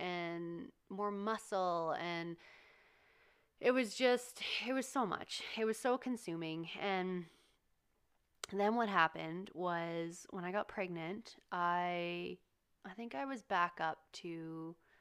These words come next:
when I found out I was pregnant, I was back up to, like, just under one fifty, which again was a very, very healthy spot for me. And I, I was just like, "Ugh,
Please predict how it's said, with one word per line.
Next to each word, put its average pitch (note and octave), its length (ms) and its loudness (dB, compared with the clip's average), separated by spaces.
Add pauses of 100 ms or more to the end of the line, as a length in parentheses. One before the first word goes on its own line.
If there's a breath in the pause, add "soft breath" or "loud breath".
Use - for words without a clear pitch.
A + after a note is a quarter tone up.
(100)
when G#3 100 -4
I - 20 -4
found C4 200 6
out C#4 100 6
I C4 60 8
was B3 100 0
pregnant, F#3+ 320 0
I - 20 2
was E3 100 -2
back E3+ 300 8
up - 180 0
to, F#3 120 -4
like, E3+ 280 -2
just G#3 300 0
under F3+ 240 0
one D#3+ 280 -2 (160)
fifty, - 520 -8
which F#3 320 -2
again G#3 560 -2
was F#3 160 -8
a F3 60 -4
very, G3 400 -2
very G3 360 -2
healthy G3+ 300 -4
spot - 380 0
for E3+ 80 -4
me. D#3+ 240 -4 (880 loud breath)
And A#3 140 0
I, A3 160 4 (420)
I E3 240 2
was F#3 220 2
just F3+ 320 -2
like, D#3 320 -4
"Ugh, D#3+ 180 2